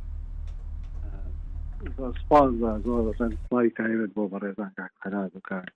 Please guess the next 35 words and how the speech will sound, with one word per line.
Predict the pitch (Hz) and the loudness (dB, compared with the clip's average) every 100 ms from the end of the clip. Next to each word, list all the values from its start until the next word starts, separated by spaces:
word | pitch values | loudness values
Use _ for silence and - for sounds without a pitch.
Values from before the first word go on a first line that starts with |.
| _ | _
هیوا | 98 98 95 | -4 -4 -6
و | 92 | -10
کاک | - 98 | -10 -6
عارف | 92 101 131 135 - | -2 2 6 4 2
و | 104 95 | -4 -2
بیسەرانیش. | 107 101 - 110 135 127 117 - _ _ _ _ _ _ - | -2 -2 0 2 6 6 6 0 _ _ _ _ _ _ -2
ئە، | 131 113 117 160 | 0 0 -2 2
خۆی | 165 156 151 139 147 143 - - | 10 12 12 10 2 2 2 8
ئەو | 147 139 - 139 | 8 8 4 4
بەڕێزان | 127 127 123 151 143 | 8 8 10 10 12
باسیان | 143 - 127 117 117 | 10 8 0 2 6
کرد، | 135 117 104 | 8 8 4
من | 117 | 0
حەز | - 113 | 0 2
ناکەم | 123 110 101 104 | 2 2 -2 -2
ئەوە | 95 90 | -4 -6
دووبارەکەم، | 92 92 175 185 - 110 | -8 -8 -8 -10 -6 0
ئەو | 165 | 4
بەڵام | 160 139 151 | 4 8 10
لەو | 156 131 | 10 8
نقطە | - 131 | 6 4
دەست | 110 - | 4 0
پێ | 98 90 | -4 -2
بکەین. | - 123 127 | 6 8 12
گومانێکی | 143 151 139 127 120 113 | 12 12 12 8 4 8
زۆر | 131 113 98 | 8 8 2
هەیە | 95 95 | -2 0
لەوەی | 98 98 - | 0 0 0
کە | 101 95 - _ _ _ _ - | 2 2 -2 _ _ _ _ -4
ئیتاری | 127 123 117 101 | 2 6 6 4
تەنسیقی | 107 104 117 107 117 | 0 2 0 6 4
بچن | - - 110 | 4 2 4
بەرەو | 101 101 95 | 4 2 0
ئیتیجاهی | 95 101 110 104 101 98 | 2 2 2 2 2 2
مەحکەمە، | 95 - - 95 95 | 2 2 0 0 0